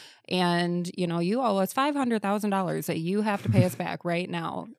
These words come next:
Speaker 1: That's probably not Royal.
Speaker 2: Probably a scam. Yeah.
Speaker 1: It's probably a scam, right? Or, you know, even just saying, "Hey, it's Royal, wanna talk about your car loan," probably a scam, right? So it's good to know that they can be like, "Okay, they didn't really say much. I'm gonna call Royal now and just verify," 'cause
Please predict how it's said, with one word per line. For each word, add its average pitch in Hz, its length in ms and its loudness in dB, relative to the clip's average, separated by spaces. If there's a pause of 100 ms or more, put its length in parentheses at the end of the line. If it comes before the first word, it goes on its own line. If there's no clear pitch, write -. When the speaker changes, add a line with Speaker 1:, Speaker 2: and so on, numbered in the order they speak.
(180)
Speaker 1:
That's 185 180 0
probably 202 300 8
not 226 160 4
Royal. 175 240 8
Speaker 2:
Probably 135 240 10
a - 20 8
scam. 80 320 0 (100)
Yeah. - 100 -4
Speaker 1:
It's 196 140 2
probably 202 380 6
a 208 40 6
scam, - 420 -2
right? 180 360 6
Or, 214 220 8
you 220 240 2
know, 269 140 6
even 240 300 4
just 220 200 0
saying, 208 380 0
"Hey, 220 180 2
it's 208 160 0
Royal, 190 480 6 (460)
wanna 196 240 6
talk 185 200 6
about 185 140 0
your 170 80 0
car 170 240 4
loan," 170 460 0 (240)
probably 165 340 -4
a 170 60 -8
scam, - 320 -6
right? 180 280 -6
So 160 420 -2 (480)
it's - 160 -8 (160)
good 254 160 4
to 277 100 0
know 175 180 2
that 170 200 -2
they 165 100 -2
can 170 400 -4 (500)
be 185 80 -6
like, 170 180 -4
"Okay, 262 280 -4
they 226 140 -6
didn't 240 160 -2
really 233 180 -2
say 220 180 -4
much. 202 260 -4
I'm 190 80 -6
gonna 190 140 -2
call 190 240 2
Royal 175 260 0
now 170 180 -2
and 165 100 -6
just 165 160 -10
verify," - 480 -6
'cause 180 420 -6